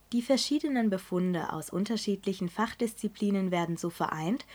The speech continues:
und in ihrer komplexen Wechselwirkung dargestellt. Unter klinischen Gesichtspunkten hat sich das Vulnerabilitäts-Stressmodell bewährt. Grundgedanke dabei ist, dass jeder Mensch eine niedrigere oder höhere Vulnerabilität für das Auftreten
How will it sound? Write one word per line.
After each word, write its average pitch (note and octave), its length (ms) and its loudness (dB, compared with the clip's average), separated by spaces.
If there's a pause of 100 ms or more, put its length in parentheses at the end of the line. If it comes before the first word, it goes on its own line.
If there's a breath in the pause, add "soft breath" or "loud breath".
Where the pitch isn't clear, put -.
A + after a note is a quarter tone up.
(220 loud breath)
und B3+ 200 4
in C4 160 2
ihrer B3 240 2
komplexen A#3+ 720 -2
Wechselwirkung E3+ 800 -2
dargestellt. D#3 800 -6 (580 loud breath)
Unter C#4+ 220 2
klinischen D4+ 500 0
Gesichtspunkten E3+ 920 -2
hat D3+ 180 -6
sich D3+ 160 -8
das - 240 -8
Vulnerabilitäts-Stressmodell D#3+ 1700 -2
bewährt. D#3 500 -6 (460)
Grundgedanke E3+ 640 0
dabei E3 400 2
ist, C4+ 360 -2
dass B3 240 -2
jeder D4+ 220 0
Mensch B3+ 440 2
eine A#3 220 2
niedrigere A3 840 0
oder C4 280 -2
höhere G#3 460 2
Vulnerabilität E3+ 1000 -2
für - 140 -6
das B3+ 260 -2
Auftreten G3+ 720 0